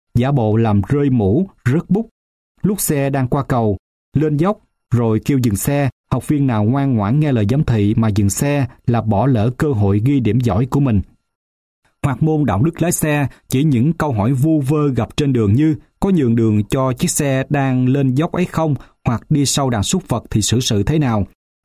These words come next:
Bằng lái xe hồi đó do công an giao thông tỉnh cấp kèm theo ba ô phiếu kiểm soát có thời hạn hai năm. Cứ mỗi lần vi phạm,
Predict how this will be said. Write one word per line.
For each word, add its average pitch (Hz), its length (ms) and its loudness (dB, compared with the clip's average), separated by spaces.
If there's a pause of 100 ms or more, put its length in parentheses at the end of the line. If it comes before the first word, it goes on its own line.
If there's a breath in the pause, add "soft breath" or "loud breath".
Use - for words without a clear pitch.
Bằng 123 160 0
lái 143 120 0
xe 160 160 -2
hồi 127 180 0
đó 127 240 0
do 156 140 0
công 143 200 -2
an 135 180 0
giao 147 120 -2
thông 139 220 0
tỉnh 107 280 0
cấp 190 200 -2 (160)
kèm 110 320 0
theo 131 440 0
ba 135 220 2 (100)
ô 135 360 0
phiếu 165 400 0
kiểm 104 180 0
soát 180 280 -2 (100)
có 165 100 -2
thời 117 180 -2
hạn 104 260 2
hai 127 160 2
năm. 139 240 0 (400)
Cứ 190 80 0
mỗi 143 180 0
lần 120 160 2
vi 143 180 0
phạm, 107 320 0